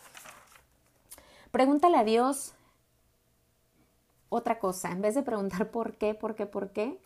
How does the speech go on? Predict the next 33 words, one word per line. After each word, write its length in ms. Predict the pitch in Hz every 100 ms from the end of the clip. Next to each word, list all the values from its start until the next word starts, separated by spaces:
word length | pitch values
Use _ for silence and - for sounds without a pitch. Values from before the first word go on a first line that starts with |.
| _ _ _ _ _
esto 240 | 208 214 254
se 100 | 233
trata 340 | - 196 214
de 300 | 208 175 190
Él. 140 | 294 294
Fuimos 320 | 220 214 214
hechos 260 | 190 - -
por 240 | 185 170
Él, 300 | 170 180 262
fuimos 320 | 254 220 214
hechas 240 | 214 220 214
por 180 | 180
Él, 260 | 175 185 240
para 220 | 233 190
amarlo 540 | 175 175 175 202 226 233
solo 320 | - 208 202
a 100 | 180
Él 180 | 180 196
antes 340 | 202 220 208
que 80 | 202
a 40 |
nosotras 520 | 180 170 180 190 202
mismas. 800 | 190 196 220 233 277 392 - - -
Cuando 260 | - 196
esto 200 | 208 277
suceda, 460 | 247 190 214 208 147
podremos 440 | - 196 196 214
amarnos 520 | 196 175 180 185 196
más 280 | 190 220 302
también 320 | - 226 202
a 80 | 190
nosotras 460 | 180 175 170 175 165
mismas. 520 | 170 170 170 170 185